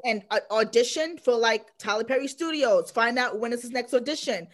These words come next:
Find out what shows he's having, what movies he's coming out with. Intuitively, he's working on a ton of projects right now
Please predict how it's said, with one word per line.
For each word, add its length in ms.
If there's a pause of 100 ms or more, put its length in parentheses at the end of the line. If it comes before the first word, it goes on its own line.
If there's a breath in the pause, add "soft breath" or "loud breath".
(180 soft breath)
Find 200
out 100
what 100
shows 340
he's 140
having, 260
what 120
movies 320
he's 140
coming 240
out 140
with. 280
Intuitively, 720
he's 180
working 280
on 80
a 40
ton 240
of 100
projects 380
right 180
now 300